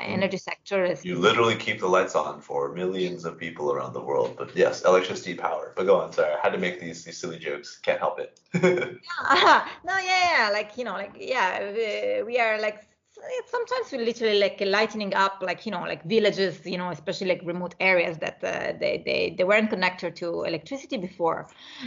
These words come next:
Speaker 2: And, um, so we're working at the, uh, project level. Uh, at the same time, actually, what, uh, maybe I haven't mentioned before, the organizations is, is such a, like,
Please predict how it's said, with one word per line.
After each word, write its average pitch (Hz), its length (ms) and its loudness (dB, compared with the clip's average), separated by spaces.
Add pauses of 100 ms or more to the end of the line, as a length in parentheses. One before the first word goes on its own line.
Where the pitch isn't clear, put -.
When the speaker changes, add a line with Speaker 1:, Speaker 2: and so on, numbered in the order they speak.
(140)
Speaker 2:
And, 175 420 -2
um, 185 640 2
so 175 520 2
we're 208 200 2
working 269 360 2
at 220 100 2
the, 185 520 4
uh, 170 40 -2
project 196 440 -2
level. 190 300 2 (460)
Uh, 208 500 4
at 240 120 4
the 269 60 2
same 339 220 -2
time, 269 260 2
actually, 269 400 0 (180)
what, 196 400 -2
uh, 185 160 4
maybe 190 320 0
I 208 40 2
haven't 175 340 0
mentioned 180 380 -6
before, 190 640 2
the 190 320 -2
organizations 208 760 0
is, 202 260 -10
is 180 220 -10
such 185 260 -6
a, 170 280 0
like, - 180 -10